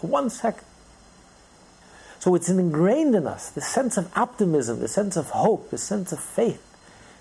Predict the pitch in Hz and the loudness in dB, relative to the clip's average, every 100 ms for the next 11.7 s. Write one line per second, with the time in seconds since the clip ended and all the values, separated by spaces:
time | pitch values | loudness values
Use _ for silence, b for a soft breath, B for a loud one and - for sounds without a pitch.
0 | B - 120 113 190 233 - 180 165 165 | B -10 -4 -2 2 0 2 0 2 2
1 | 131 196 185 - 127 113 110 147 220 202 | 2 0 -2 -2 -4 -2 -2 0 2 0
2 | - 180 151 151 202 175 175 160 147 240 | -2 -2 0 0 0 -2 0 0 0 0
3 | 214 185 139 - 233 - 180 - - B | 2 2 0 0 0 0 -2 -4 -20 B
4 | B 127 - 226 233 208 175 208 208 190 | B -2 2 2 2 2 2 2 2 2
5 | 170 160 214 190 180 160 151 - 202 226 | 0 0 -2 -2 -2 -2 -2 -2 0 2
6 | 190 175 180 262 294 226 147 135 208 240 | 0 0 0 0 2 0 -2 -2 -2 0
7 | 208 - 233 269 277 202 202 180 208 262 | -2 0 0 2 0 0 0 0 0 0
8 | 220 - 320 294 - - B B 196 262 | 0 0 0 0 -4 -16 B B 2 2
9 | 262 220 190 285 277 185 175 175 233 254 | 2 0 0 0 0 2 0 0 2 2
10 | 226 135 110 - - - 160 185 220 254 | 0 -2 -6 -14 -20 -10 -6 0 0 2
11 | 214 185 165 - 285 247 | 0 0 -2 -2 -2 -4